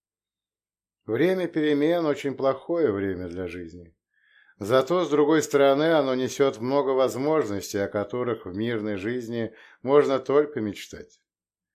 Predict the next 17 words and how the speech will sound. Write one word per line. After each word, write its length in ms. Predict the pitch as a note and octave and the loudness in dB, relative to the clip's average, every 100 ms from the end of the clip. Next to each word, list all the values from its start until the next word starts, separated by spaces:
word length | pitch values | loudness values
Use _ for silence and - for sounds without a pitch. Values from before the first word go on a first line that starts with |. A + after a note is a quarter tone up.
| _ _ _ _ | _ _ _ _
Если 400 | C3 F3+ F3 D3+ | 4 4 4 0
бы 140 | D3+ | 2
не 120 | C#3+ D3 | 4 4
эти 240 | E3 C#3+ | 2 0
проклятые 680 | - B2+ - C#3 D3+ C#3+ B2+ | 0 0 4 4 4 4 2
иноземцы, 720 | B2 G#2+ A#2 D3+ D3 - G#2+ | 0 0 2 2 2 -4 -4
то 200 | - G#2+ | 0 0
одиннадцатым 580 | G#2 B2 B2 - G#2+ G#2 | 0 -4 -6 -6 -6 -6
императором 800 | F#2+ G2+ A2+ B2+ B2+ A#2 A2+ - - _ | -4 0 2 0 -2 -6 -8 -12 -20 _
стал 320 | - D#3+ E3+ | -4 2 2
бы 180 | D3+ D#3 | 4 4
ваш 300 | C#3 D#3 D3+ | 6 6 4
самый 440 | - C#3 C3+ C3 A#2 | 2 2 2 2 -4
старший 520 | - B2 A#2 - G#2+ | 0 2 2 -2 -4
брат 420 | F#2+ A#2+ C3 A2 | 0 0 0 0
Ганжан 560 | G#2 G#2+ F#2+ A2 G#2 G2 | -2 -2 -2 -2 -2 -4
Лингао. 640 | G#2 F#2+ G#2 G2 - | -6 -4 -2 -2 -6